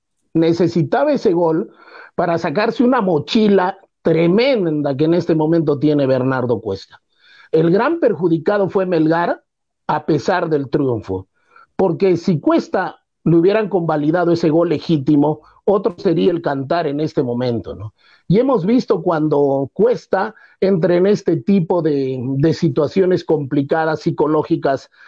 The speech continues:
se cierra más y se complica más, y eso también hace que el equipo lo complique un poco, porque si hemos hablado de que falta liderazgo,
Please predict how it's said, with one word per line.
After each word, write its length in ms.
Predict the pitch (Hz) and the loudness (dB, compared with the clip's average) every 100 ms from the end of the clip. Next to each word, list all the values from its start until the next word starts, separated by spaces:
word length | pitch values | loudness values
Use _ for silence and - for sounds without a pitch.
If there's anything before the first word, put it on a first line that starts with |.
| - | -8
se 160 | - 160 | -2 0
cierra 320 | 226 226 202 | 2 0 0
más 280 | 190 226 220 | -2 -4 -4
y 60 | |
se 140 | 143 156 | -4 -2
complica 480 | 147 147 190 170 | -2 0 -2 0
más, 300 | 160 160 156 - _ - | -2 -4 -6 -12 _ 0
y 100 | 262 | 2
eso 240 | 339 320 | 2 0
también 420 | - 180 175 202 | -2 -2 0 0
hace 300 | 208 165 160 | 0 0 0
que 80 | 139 | 0
el 80 | 139 | 0
equipo 380 | 139 170 147 143 | 0 0 0 0
lo 120 | 139 | 0
complique 480 | 123 123 156 151 147 | -2 -2 0 0 0
un 180 | 139 131 | 0 -2
poco, 400 | 135 123 127 - _ _ _ _ _ - | -4 -2 -4 -6 _ _ _ _ _ -2
porque 500 | 170 156 160 151 139 | -2 0 0 2 2
si 160 | - | 0
hemos 220 | 202 226 | 0 0
hablado 380 | 226 175 202 202 | -2 0 0 0
de 140 | 170 143 | -2 -2
que 120 | 160 | -2
falta 320 | 202 190 196 | -2 0 -2
liderazgo, 800 | 180 185 185 185 156 175 233 | -2 0 0 0 -2 0 -2